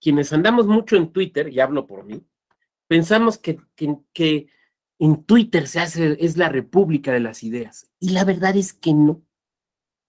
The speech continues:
Por ejemplo, en México tenemos la gran mayoría de las personas que conozco, que, que tienen acceso a Internet,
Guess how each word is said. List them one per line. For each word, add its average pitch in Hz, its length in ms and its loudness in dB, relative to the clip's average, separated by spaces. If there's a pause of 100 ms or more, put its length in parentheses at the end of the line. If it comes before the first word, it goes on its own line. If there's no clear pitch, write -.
(400)
Por 190 140 6
ejemplo, 190 580 0 (160)
en 180 240 4
México 285 640 0 (720)
tenemos 247 600 4 (220)
la 185 240 6
gran 302 260 4
mayoría 233 340 2
de 226 60 -2
las 214 140 -4
personas 165 420 -8
que - 160 -16
conozco, 180 440 -4
que, 135 260 -6
que - 120 -12
tienen 190 300 -4
acceso 165 360 -6
a 165 40 -2
Internet, 117 540 -10